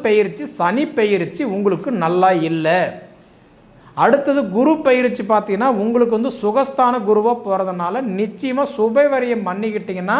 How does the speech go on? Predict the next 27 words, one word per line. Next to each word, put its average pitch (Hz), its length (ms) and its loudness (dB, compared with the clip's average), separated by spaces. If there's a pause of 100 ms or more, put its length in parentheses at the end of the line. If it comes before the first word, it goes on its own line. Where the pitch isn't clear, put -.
(280)
உங்களுக்கு 208 320 2
பாதிப்பு 196 640 2
இல்ல. 196 440 0 (260)
இதுக்கு 233 320 0
மேல 233 280 0
உங்களுக்கு 202 340 2
வந்து 226 140 2
எப்படி 214 220 0
சொல்றதுன்னா, 185 360 0 (160)
டேலண்ட்டுகள் 233 640 4
அதிகரிக்கும், 170 520 -4 (600)
யோசனைகள் 240 640 2
அதிகமா 214 300 0
வரும். 277 260 2
அதுக்கு 226 200 -2
தகுந்த 220 280 0
மாதிரி 240 240 -2
நீங்க 202 200 -4
டிராவல் 202 360 0
பண்ணும்போது 185 440 -2 (200)
உங்க 214 220 2
வாழ்க்கை 196 360 4
நல்லா 160 200 -2
இருக்கும். 156 240 -4
அப்ப 226 240 0
உங்களுக்கு 240 320 0
குரு 254 220 0